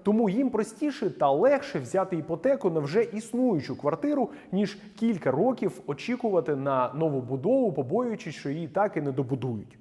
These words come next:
Ще один суттєвий недолік закону — це те, що його дія поширюється лише на будинки,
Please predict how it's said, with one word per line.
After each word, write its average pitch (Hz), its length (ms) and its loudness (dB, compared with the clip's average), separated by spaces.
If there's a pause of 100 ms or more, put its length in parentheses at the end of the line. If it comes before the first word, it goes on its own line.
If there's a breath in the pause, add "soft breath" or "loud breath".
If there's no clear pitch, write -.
Ще - 220 -2
один 233 300 2
суттєвий 190 640 2
недолік 147 480 4
закону — 131 500 0
це 113 200 -8
те, 254 300 2
що - 200 -2
його 143 320 0
дія 185 400 -2
поширюється 190 640 -4
лише 139 340 0
на 131 140 0
будинки, 165 580 -2